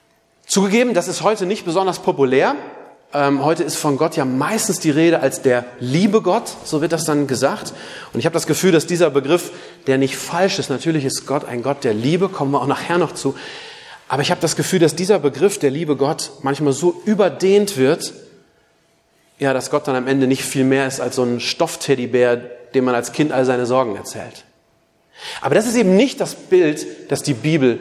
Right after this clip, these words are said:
von Gott zeichnet. Die Bibel sagt, Hebräer zehn, Vers drei,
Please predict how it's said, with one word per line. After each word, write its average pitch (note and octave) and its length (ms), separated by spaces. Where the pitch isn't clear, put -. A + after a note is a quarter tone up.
von B2+ 240
Gott A2 360
zeichnet. A#2 520
Die B2 140
Bibel G3+ 260
sagt, D#3+ 320
Hebräer D3 400
zehn, E3 340
Vers C3+ 320
drei, C#3 320